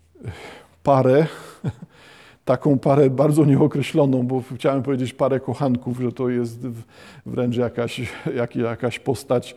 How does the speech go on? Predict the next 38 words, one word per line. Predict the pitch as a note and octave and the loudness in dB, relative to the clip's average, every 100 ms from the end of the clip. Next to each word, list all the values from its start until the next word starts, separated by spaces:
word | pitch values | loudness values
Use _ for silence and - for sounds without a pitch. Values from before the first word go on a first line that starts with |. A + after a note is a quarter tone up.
| - - - - | -20 -20 -18 -10
e, | A#2+ B2+ A#2 | -8 -6 -4
związku | A2+ A2 B2 C#3 C3 - B2 | -4 0 2 2 0 -4 -4
opartego | A2+ B2 A#2+ C3+ A#2+ B2 | -2 -2 -2 -2 0 0
na | A#2 A#2 | 0 0
miłości | A#2+ B2+ B2+ - A#2+ | 0 2 0 -2 -6
tak | A#2 A#2+ A#2 - - - - - _ - | -2 -4 -4 -14 -20 -20 -20 -20 _ -12
szlachetnej, | G#2+ B2+ A2+ - C3+ - C3 B2 | -6 -4 -2 0 -2 0 0 0
tak | B2+ A#2+ | 0 0
doskonałej, | B2 - - B2+ C3 B2+ B2 | -2 -4 -4 0 2 2 0
że | A2+ | -2
wszystko | - C3 D3 | -6 -4 0
jedno, | B2+ C3 B2 | 2 2 0
co | C3 | -4
się | - A#2+ | -8 -10
stanie, | - C3 C3+ B2 | -4 -2 0 -2
to | A#2+ | -4
ci | A2 A#2+ | -8 -4
ludzie | C3 B2+ A#2+ | -2 -2 -4
są | - C3 | -2 -2
sobie | - C3 A#2+ A#2+ | -2 -4 -2 -4
oddani. | A#2+ B2 B2 A2+ - - - | -4 -4 -2 -4 -6 -16 -2
Jest | D3 - | 0 0
to | B2+ | -2
tam | A2 A2 | -4 -6
zawarte. | A2 A2 A2 - A2 - - - A2+ A2+ A2+ A#2+ A#2+ | -6 -6 -8 -12 -14 -18 -20 -10 -6 -4 -6 -4 0
Ja | B2+ | 0
bym | C#3+ | -2
się | B2+ C3 | -4 -4
raczej | B2+ C3 | -2 -4
zastanawiał, | B2+ - B2+ C3+ C3+ | -4 -4 -4 0 -2
czy | A#2 | -2
ten | - A#2+ | -6 -8
film | - C3+ | -6 -4
nie | C3 | -2
jest | B2+ B2 | -2 -4
specyficznym | - B2+ - A#2+ C3 - C#3 B2 | -8 -8 -6 -8 -10 -4 -2 0
rodzajem | A#2+ B2+ C3 C3 | 0 0 0 -2
podróży, | B2+ B2 A#2 C3 E3 A#2 G#2+ A#2 | -2 -4 -2 2 2 0 -2 -6